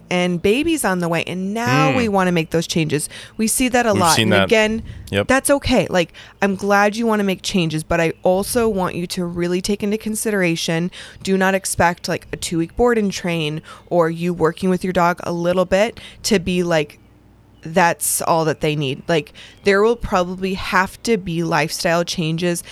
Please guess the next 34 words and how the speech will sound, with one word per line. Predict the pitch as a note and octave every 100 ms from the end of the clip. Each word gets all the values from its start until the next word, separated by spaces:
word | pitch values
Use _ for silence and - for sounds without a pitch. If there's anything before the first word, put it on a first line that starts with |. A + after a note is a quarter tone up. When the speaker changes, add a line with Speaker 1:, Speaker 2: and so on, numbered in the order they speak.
| - -
Speaker 1:
that | -
are | F3
potentially | - - G3+ E3+ E3+ D#3+
permanent. | - - D3 F#2+ B1+ - - - - - -
So, | - - G#3 F#3+ F3+ F3+ - - - - - _ _ _ _ _ _ -
especially | - B3 B3+ D4+ F4
being | D#4+
an | C4
Australian | A3 - A3 G3+ G#3+
Shepherd, | - E3+ G3
I'm | F#3+
just | G3+ -
gonna | E4
use | D#4 G3+
your | F#3 F#3
example | F3+ F3 E3 F#3+
'cause | F#3 E3
you're | E3+
the |
one | F3+ F#3
that | E3+ -
put | G3 E3+
in | F3 E3+
this, | E3 E3+ -
um, | E3+ E3 E3 D#3+ F3+ - - - - - -
Kate's | - A3 F3 - -
take. | A3 G3+ A#3 - - -
Speaker 2:
Yep. | G#3
Speaker 1:
Very, | G3+ G3
very | E3+ D#3+
smart | - E3+ D3
dogs, | - F2+ - -
but | - F3+ F3+
also, | F3 F3 G3 E3+ E3+